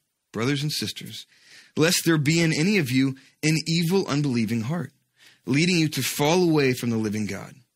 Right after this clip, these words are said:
But exhort one another every day, as long as it is called today,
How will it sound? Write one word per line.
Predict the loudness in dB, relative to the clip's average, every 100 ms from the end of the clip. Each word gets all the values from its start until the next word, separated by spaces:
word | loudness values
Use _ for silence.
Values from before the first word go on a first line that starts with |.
| _ _ _
But | 2 2 2
exhort | 0 2 2 0 0
one | 0
another | -2 -4 -8 -14 _ _ _ _ -2
every | 2 2
day, | 2 2 2 0 -6 -6
as | -2
long | 0 2 2
as | 2
it | 0
is | -2
called | -2 0 0
today, | 0 -2 -2 -4